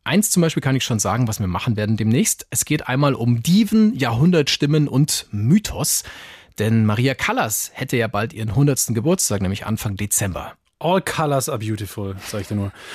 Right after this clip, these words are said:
Speaker 2: Und es wird geben eine, äh, Folge zum Thema Da Capo und Loopstation, also Wiederholungen in der Musik, Stichwort Minimal Music, Techno oder auch die A-B-A-Form der Barockarie, mehr dazu in Bälde.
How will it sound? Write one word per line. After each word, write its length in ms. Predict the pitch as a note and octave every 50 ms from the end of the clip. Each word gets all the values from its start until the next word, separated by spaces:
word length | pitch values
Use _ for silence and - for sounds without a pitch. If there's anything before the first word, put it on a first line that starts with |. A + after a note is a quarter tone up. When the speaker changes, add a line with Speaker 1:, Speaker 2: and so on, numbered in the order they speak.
| - - - -
Speaker 2:
Und 240 | G#3+ A#3+ C#4 A#3+ G#3
es 160 | D#3+ - -
wird 160 | G3+ G#3+ -
geben 260 | - F3+ G3 G3+ G3
eine, 560 | - - - E3 F#3 F#3 F#3+ F3+ E3+ E3 D#3 - _ - - - - - -
äh, 100 | - C#3
Folge 300 | - - F3 G3 G3 G3
zum 160 | - - D#3+
Thema 260 | - - F3+ F3+ E3 D3
Da 180 | B2+ C#3 B2+
Capo 600 | - - - - F3+ G3 G#3+ - - A3 G#3+ G#3
und 420 | G3+ - - F#3 F3+ - - - -
Loopstation, 880 | C#3+ D3 E3+ A#3+ A#3+ - - - - - F#2+ F#2 G2 - - F#3 G#3+ A3+
also 200 | D#3+ C#3+ C3+ C#3 C3
Wiederholungen 720 | C#3 C#3+ C3+ A#2 A#2+ C#3+ G3+ C#4 C#4 B3+ G3+ F3 D#3+ D#3+ -
in 180 | D3+ C#3+ D3
der 320 | C#3 C#3 C3 B2+ B2 G#2+ G#2
Musik, 680 | A#2+ A#2+ A#2 A2 G#2+ A#2 C#3 F#3 G#3 - - - - _ _ _ _
Stichwort 640 | - - - B2 G#2+ - A#2+ A#2 A#2 A2 - - -
Minimal 400 | C3+ C#3+ D#3+ E3 D#3+ D#3 D3+ C#3+
Music, 540 | C#3 C#3 C#3+ C3 B2 C#3+ C#3 C3 - - _ _ _ _
Techno 640 | - - - C#3+ C3+ - - C3 B2+ B2 B2 B2 A#2+ - - - - - - - - - _ -
oder 280 | C#3 E3 - G#3 - -
auch 180 | C#3+ D3+ -
die 200 | - D#3 D3 -
A-B-A-Form 1040 | - B2 C#3 C#3+ - D3 C#3+ - A#2 A2+ A#2 C3+ C#3+ - - A2+ G#2+ G#2+ A2+ A2+ A2 - - - - - _ _ -
der 100 | A2 G2+
Barockarie, 800 | B2 A2 G2 B2 D3 - - - A#2+ B2+ C3 C3 C3+ C3+ B2+
mehr 180 | A#2 G#2+ G2+ G#2
dazu 440 | G#2+ G2+ - - - A2 G#2 G2+ -
in 140 | - C3+ C#3
Bälde. 300 | A#2 A2 F#2 E2 - -